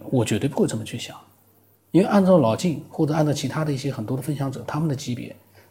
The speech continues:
他们根本不会在乎你有没有什么不同的想法，因为我只代表我个人，一个人，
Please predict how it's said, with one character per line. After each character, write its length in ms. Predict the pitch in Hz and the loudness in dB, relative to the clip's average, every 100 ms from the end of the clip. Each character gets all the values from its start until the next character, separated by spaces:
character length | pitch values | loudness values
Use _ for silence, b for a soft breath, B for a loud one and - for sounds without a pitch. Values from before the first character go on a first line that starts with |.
| - | -6
他 160 | 185 | 0
们 100 | 196 | 0
根 160 | - 190 | 2 0
本 140 | 185 | 0
不 80 | - | -4
会 140 | - | -6
在 180 | 113 131 | -2 -2
乎 140 | - - | -4 -8
你 80 | - - _ _ _ _ _ - | -12 -20 _ _ _ _ _ -4
有 120 | 110 | -2
没 100 | 104 | 0
有 80 | 117 | -2
什 100 | 107 | -2
么 60 | |
不 100 | 101 | -2
同 100 | 127 | -2
的 80 | 107 | -4
想 140 | 110 110 | -8 -8
法， 100 | 139 | 0
因 60 | |
为 80 | 147 | 2
我 220 | 123 117 | 4 2
只 100 | - | -2
代 160 | 110 113 | -2 -4
表 100 | 117 | -4
我 80 | - | -2
个 120 | 131 | -4
人， 100 | - - - _ | -4 -12 -20 _
一 120 | - 214 | 0 4
个 200 | 294 | 6
人， 120 | 160 | 6